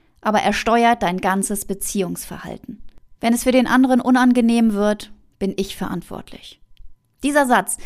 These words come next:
ist die eigentliche Ursache hinter dem Erklären, hinter deinem Nachschieben, dem Zurückrudern, dem schlechten Gewissen nach dem Nein,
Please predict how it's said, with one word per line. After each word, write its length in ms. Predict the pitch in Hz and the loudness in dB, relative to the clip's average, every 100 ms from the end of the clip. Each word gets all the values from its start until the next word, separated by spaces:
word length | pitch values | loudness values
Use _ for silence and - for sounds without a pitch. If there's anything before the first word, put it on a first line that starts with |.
| - - | -18 -8
ist 240 | 240 220 - | -4 -4 -2
die 200 | 240 - | -4 2
eigentliche 600 | 214 262 254 240 226 240 | 2 4 4 2 -2 -2
Ursache 440 | 214 202 185 185 190 | -2 -2 -4 -6 -2
hinter 420 | 247 330 311 262 | 0 0 0 0
dem 140 | 254 | 0
Erklären, 560 | - 240 208 196 185 185 | -4 -6 -4 -2 -2 -2
hinter 260 | 247 254 | 0 2
deinem 240 | 220 220 220 | 0 0 0
Nachschieben, 580 | 220 226 - 226 220 214 | 0 -2 -4 -6 -2 0
dem 220 | 214 214 | 0 0
Zurückrudern, 720 | 220 202 214 - 214 208 208 | -2 -2 -2 -4 -2 0 0
dem 160 | 202 208 | -2 -4
schlechten 420 | - 214 - 214 | -4 -4 -4 -4
Gewissen 440 | 196 208 - 214 | -2 -4 -2 -2
nach 160 | 202 196 | -2 -2
dem 200 | 202 196 | -2 0
Nein, 380 | 196 208 214 | 0 0 -2